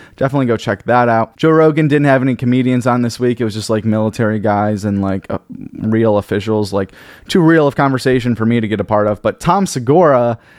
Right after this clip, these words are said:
went on Pardon My Take last week. I don't know if we, we have any other fellow Barstool fans or A W Ls that listen to this channel, but I love P M T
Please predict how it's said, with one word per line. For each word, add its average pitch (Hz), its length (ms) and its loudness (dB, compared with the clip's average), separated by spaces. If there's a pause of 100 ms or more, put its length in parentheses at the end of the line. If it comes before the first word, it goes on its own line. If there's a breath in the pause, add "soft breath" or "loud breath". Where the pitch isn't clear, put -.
(280 soft breath)
went 135 200 2
on 123 160 2
Pardon 143 240 0
My 120 100 -2
Take 143 320 0
last 110 240 0
week. 110 220 -4
I - 80 0
don't 147 80 2
know 147 100 2
if 123 80 -2
we, 127 140 -2
we 127 160 0
have 120 160 2
any 123 140 0
other 110 440 0
fellow 117 540 2
Barstool 120 500 -2
fans 123 340 -2
or 113 160 -2
A 123 120 2
W 113 340 0
Ls 113 400 2 (240 soft breath)
that 113 120 -2
listen 117 320 0
to 104 120 -2
this 139 240 2
channel, 113 320 -2
but 98 140 -6
I 127 140 2
love 147 260 2
P 151 120 -2
M 135 160 2
T 127 320 -2